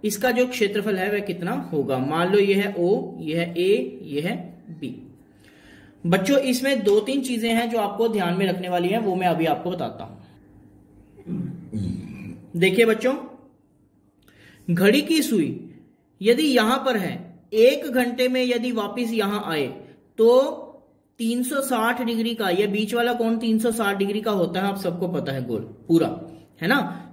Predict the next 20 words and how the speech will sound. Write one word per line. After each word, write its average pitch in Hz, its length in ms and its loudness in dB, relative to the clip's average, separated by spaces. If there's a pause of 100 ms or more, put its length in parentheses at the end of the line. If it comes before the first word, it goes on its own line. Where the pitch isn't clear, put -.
(120)
तो 214 100 6
यदि 226 300 4 (1300)
मिनट 220 440 2
की 254 120 0
सुई 202 240 -2
है, 185 580 -4
यह 190 200 0 (120)
तीन 233 240 4
सौ 277 180 0
साठ 240 1160 -2
डिग्री 240 340 -4
कवर 226 300 -2
करती 220 340 -4
है 233 120 2
कितने 226 260 -4
मिनट 220 280 0
में? 285 360 -4
साठ 220 520 -2
मिनट 143 280 -6
में। - 120 -14